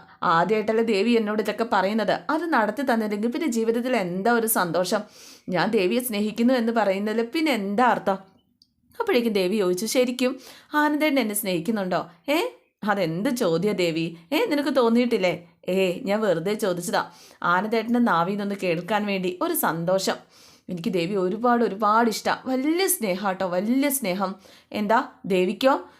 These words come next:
എന്തായാലും ആ ചോദ്യം കേട്ട് കഴിഞ്ഞപ്പോഴേക്ക് ദേവിയുടെ കണ്ണൊക്കെ അങ്ങോട്ട് നിറഞ്ഞു. അവൻ്റെ തോളിലേക്ക് ചാരി ഇങ്ങനെ ഇരിക്കാണ് കേട്ടോ. "എനിക്കും" എന്നിങ്ങനെ പറഞ്ഞു. രണ്ടുപേരുടെയും ആ ഒരു, ഏഹ്, സ്-, അവരുടെ സ്വർഗത്തിലാണ് രണ്ടുപേരും. എത്ര നേരം രണ്ടുപേരും അമ്പല പരിസരമാണെന്ന് മറന്നുപോലും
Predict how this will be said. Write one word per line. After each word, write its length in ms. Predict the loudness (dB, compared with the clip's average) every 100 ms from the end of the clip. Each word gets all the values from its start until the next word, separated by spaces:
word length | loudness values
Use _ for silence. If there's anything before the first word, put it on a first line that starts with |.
| _ _ -4
എന്തായാലും 360 | 2 2 2
ആ 60 | 0
ചോദ്യം 340 | 0 0 0
കേട്ട് 180 | -2 -2
കഴിഞ്ഞപ്പോഴേക്ക് 420 | -2 -4 -4 -4 0
ദേവിയുടെ 280 | 0 0 -2
കണ്ണൊക്കെ 420 | -2 -4 -2 -2
അങ്ങോട്ട് 260 | -2 -2 -2
നിറഞ്ഞു. 300 | -2 -2 -2
അവൻ്റെ 300 | 0 0 0
തോളിലേക്ക് 500 | 0 0 0 -2 0
ചാരി 280 | 0 0 -2
ഇങ്ങനെ 180 | -4 -4
ഇരിക്കാണ് 380 | -4 -2 -2
കേട്ടോ. 220 | -2 -2 -2 -6 -20 -8
"എനിക്കും" 400 | -4 -4 -2 -4 -4 -2
എന്നിങ്ങനെ 360 | -2 0 0
പറഞ്ഞു. 300 | 0 0 -2 -2
രണ്ടുപേരുടെയും 640 | 0 2 4 2 2 0 -4 -12 -16 0
ആ 100 | 4 6
ഒരു, 220 | 4 0 -2 0
ഏഹ്, 360 | 2 2 -2 -6 -10
സ്-, 160 | -4 2
അവരുടെ 340 | 4 4 2
സ്വർഗത്തിലാണ് 800 | 2 2 0 -2 0 2 2 2
രണ്ടുപേരും. 520 | 0 -2 0 0 -2 -6 _ _ _ _ _ -4
എത്ര 260 | 0 2 4
നേരം 320 | 6 6 4
രണ്ടുപേരും 500 | 4 4 4 4 4
അമ്പല 280 | 2 2 2
പരിസരമാണെന്ന് 640 | 2 2 2 4 4 2 2
മറന്നുപോലും 580 | 0 2 0 2 0